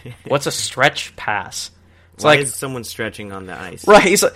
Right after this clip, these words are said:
Speaker 2: he's like, "What's a stretch pass?" And they're like, "What's, what's defense?"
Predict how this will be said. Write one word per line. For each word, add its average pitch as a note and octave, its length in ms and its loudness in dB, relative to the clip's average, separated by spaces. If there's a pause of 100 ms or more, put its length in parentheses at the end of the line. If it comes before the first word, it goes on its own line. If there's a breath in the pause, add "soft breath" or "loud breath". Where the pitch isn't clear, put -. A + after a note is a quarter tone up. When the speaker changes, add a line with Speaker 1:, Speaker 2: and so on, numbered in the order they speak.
(140 loud breath)
Speaker 2:
he's E3+ 80 0
like, F#3+ 160 6
"What's A3 160 2
a G3+ 40 2
stretch - 400 4
pass?" B2 300 6
And C#3+ 80 0
they're D3 80 4
like, D3 220 6
"What's, C#3 420 4 (720)
what's D3+ 340 2 (240)
defense?" B2 680 -4